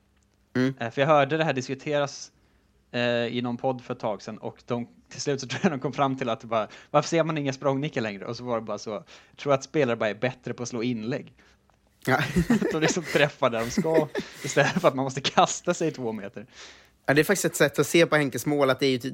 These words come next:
Speaker 1: dåligt inlägg egentligen.
Speaker 2: Ja, men du kommer ihåg att det är det bästa inlägget man någonsin har sett samtidigt.
Speaker 1: Ja.
Speaker 2: Det är ju väldigt konstigt. Eh.
Speaker 1: Ja, ja, ja.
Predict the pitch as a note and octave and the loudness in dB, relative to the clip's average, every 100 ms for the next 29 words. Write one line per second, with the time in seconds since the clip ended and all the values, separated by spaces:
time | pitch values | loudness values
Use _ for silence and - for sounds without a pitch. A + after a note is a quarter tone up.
0 | C3 D#3 B2+ C#3 E3+ D3+ B2+ D#3 B2 A2 | -2 0 2 0 2 2 2 2 0 -2
1 | A2 B2 A#2 _ C#3+ F#3 D3 C3+ C#3+ C#3 | -4 -8 -10 _ -4 -2 -2 -4 -2 0
2 | F#3 F3 D#3 B2+ B2 A#2 B2+ A#2+ A#2 A2 | 2 2 2 0 0 -2 -4 -2 -2 -4
3 | B2 A#2+ A#2 A2 E3+ - - - - C3+ | -6 -6 -8 -10 -12 -14 -20 -20 -6 -4
4 | A2 D3+ D#3+ - _ _ _ _ _ - | -4 -8 -12 -14 _ _ _ _ _ 0
5 | C#3+ D#3 - - _ _ A#2+ C3+ B2+ A#2+ | 2 2 -4 -20 _ _ -4 -2 -2 -4
6 | A#2+ A2 - _ _ _ _ _ _ _ | -8 -12 -16 _ _ _ _ _ _ _
7 | _ _ _ _ _ _ _ _ G#2+ A#2 | _ _ _ _ _ _ _ _ -2 2
8 | D3 E3 - C#3+ F#3 - D3+ | 2 0 2 2 2 2 2